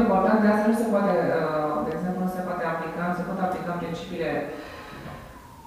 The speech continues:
sintaxei, um, uh, transformaționale, de exemplu,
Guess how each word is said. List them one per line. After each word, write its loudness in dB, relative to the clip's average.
sintaxei, 4
um, 4
uh, -6
transformaționale, 2
de -4
exemplu, -4